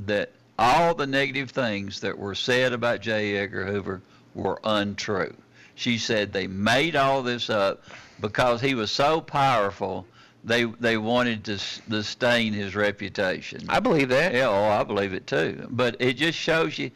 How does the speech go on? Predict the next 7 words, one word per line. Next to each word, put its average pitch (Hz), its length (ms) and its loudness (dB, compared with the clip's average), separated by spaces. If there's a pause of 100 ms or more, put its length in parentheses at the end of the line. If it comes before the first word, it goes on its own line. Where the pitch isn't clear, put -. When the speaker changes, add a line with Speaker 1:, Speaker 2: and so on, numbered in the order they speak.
(300)
Speaker 1:
and, 143 200 0 (100)
and - 120 -2 (540)
the 135 160 0
things 208 340 0
in 143 200 0
today's 127 680 0
world, 113 640 2